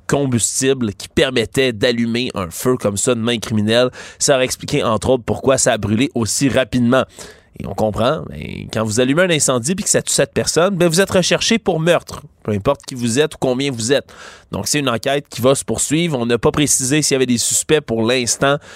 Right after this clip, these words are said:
dans cette enquête-là, mais c'est troublant, honnêtement, c'est troublant à savoir. Dans tous les cas, le bâtiment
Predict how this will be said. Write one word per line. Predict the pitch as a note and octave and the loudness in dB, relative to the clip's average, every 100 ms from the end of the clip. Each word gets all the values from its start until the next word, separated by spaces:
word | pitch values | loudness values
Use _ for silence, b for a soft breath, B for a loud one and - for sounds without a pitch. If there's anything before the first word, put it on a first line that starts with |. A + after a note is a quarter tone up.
| B B | B B
dans | A#2+ C#3+ | -2 0
cette | E3 D3+ | 0 -2
enquête-là, | B2 A#2 G#2 B2 D#3+ | -2 -2 -2 2 2
mais | D#3+ G2 | 2 -2
c'est | - - D#3+ | 0 0 0
troublant, | - C3 D3 C3+ C3 D3 D3+ | -2 -2 0 2 2 0 -2
honnêtement, | G#2+ A2 B2+ | -2 0 0
c'est | D3 A2+ | 0 -4
troublant | - A#2 D#3 | -4 0 2
à | C#3+ | 2
savoir. | B2+ A2 G#2+ A#2+ E3+ B B B B | 0 2 4 4 2 B B B B
Dans | - B2+ D#3+ | -2 0 2
tous | F3+ | 2
les | D#3 C3 | 0 2
cas, | D3 D3+ | 4 4
le | A2+ | 4
bâtiment | G#2 A2 - A#2 B2+ | 0 0 -2 -2 -2